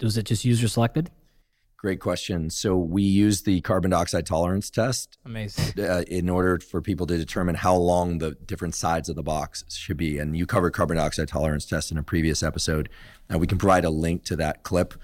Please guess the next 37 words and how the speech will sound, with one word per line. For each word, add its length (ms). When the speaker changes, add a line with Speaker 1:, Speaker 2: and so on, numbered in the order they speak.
Speaker 2:
um, 220
in 80
the 80
show 160
note 160
captions, 460
but 120
as 120
you 80
point 240
out, 160
it 60
involves 400
a 240
long 300
extended 500
exhale 560
to 100
lungs 300
empty. 440
Um, 640
and 120
of 80
course, 160
people 240
could 180
sit 180
with 120
lungs 260
empty, 320
but, 260
uh, 340
they 160
have 180
to 160
accurately, 520
re-, 160